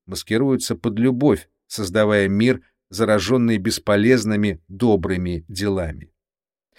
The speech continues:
Кто может поверить, что будничный выбор между добром и злом, который мы делаем каждый день, превращает мир в руины, а надежду в отчаяние? Но это действительно так.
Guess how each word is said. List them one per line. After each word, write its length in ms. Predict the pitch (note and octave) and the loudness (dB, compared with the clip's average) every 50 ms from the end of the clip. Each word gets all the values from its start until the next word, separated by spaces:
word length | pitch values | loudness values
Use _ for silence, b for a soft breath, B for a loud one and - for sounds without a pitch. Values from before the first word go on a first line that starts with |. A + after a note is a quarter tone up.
| B B B B | B B B B
Кто 220 | B - - F#3 F3 | B -4 -2 0 2
может 320 | E3 D#3 C3+ C3+ B2+ - | 4 4 4 2 2 2
поверить, 400 | - B2 A#2 A2+ D3 D3+ B2+ G2+ | 4 4 4 6 4 4 4 2
что 200 | - - - A#2+ | -2 -4 -2 -4
будничный 600 | G#2 F2 A2+ D3+ C3 G#2+ A#2+ G#2+ - - A2+ A2+ | -2 0 2 2 2 2 0 -2 -2 -2 -2 -2
выбор 400 | G#2 F2+ G#2 C3+ C#3+ G#2+ G#2 G2 | -2 0 0 0 2 2 0 0
между 320 | F#2 G2 G#2 F2+ D#2+ G2+ F#2+ | 0 0 -2 -2 -2 -4 -2
добром 500 | E2 G#2 G2 F#2+ B2 C#3 A#2+ G2+ F#2+ F#2 | 0 0 0 0 0 0 0 0 -2 -4
и 40 | |
злом, 460 | F2 E2 E2+ G#2 B2+ D#3 D3 G#2+ D#2+ b b b b b _ | -4 -4 -2 0 2 2 2 0 -2 b b b b b _
который 360 | - F2 D#2 G2 F#2+ G2 G2 | -16 -10 -6 -4 -2 -2 0
мы 180 | G2+ G#2 G#2+ G#2+ | 0 0 0 0
делаем 440 | F#2+ G#2 A#2 A2 G#2 G#2 G#2 G#2 F#2+ | 0 0 0 2 2 2 0 0 0
каждый 400 | - B2 A#2 G#2+ F2+ D#2+ F2+ F2+ | 2 2 2 2 2 0 -6 -8
день, 400 | D#2+ E2 G#2 B2 C3 C3 B2 - _ _ _ _ | -4 -2 0 0 2 0 -2 -8 _ _ _ _
превращает 760 | - G2+ F#2+ F#2 G2+ G2 F#2+ - - B2+ A#2+ A#2+ A#2 G#2+ - | -10 -8 -6 -2 -2 -2 -2 -2 -2 0 2 2 2 2 0
мир 340 | G2+ A2 A#2 A#2+ A#2 G#2 - - | 0 2 2 2 2 0 -2 -8
в 160 | G2+ F2+ G2 | -6 -4 -2
руины, 540 | G2+ A2+ A2+ A#2+ C#3+ C#3+ G#2+ F#2 E2+ D#2+ b b b b b | 0 2 2 2 2 2 0 -2 -4 -6 b b b b b
а 120 | - A2+ G#2+ | -6 -4 -2
надежду 580 | G#2 G#2+ G2+ F2 E2 G#2+ C3+ B2 G#2 F2+ G#2+ | 0 0 -2 -2 -2 0 0 0 0 -2 -2
в 60 | G#2 G#2+ | -2 -2
отчаяние? 680 | A#2 A2 - - - A#2 F#2+ E2+ D2+ C#2+ B1+ A#1+ - _ _ _ _ _ _ _ _ _ _ _ _ _ | -2 -2 -4 -2 -2 0 0 -2 -4 -8 -10 -16 -20 _ _ _ _ _ _ _ _ _ _ _ _ _
Но 160 | - G2 A#2 C#3+ | -8 -4 -2 -2
это 200 | E3 E3 E3 D#3 | 0 0 -2 -4
действительно 760 | A#2+ B2+ C3 - - - B2+ D#3 E3 - C#3+ C#3 C#3 C3+ | -4 -4 -6 -6 -4 -2 -2 -2 -2 -2 -4 -4 -4 -6
так. 420 | - - - B2 F2 D#2 - - | -6 -2 -2 -2 -2 -4 -8 -14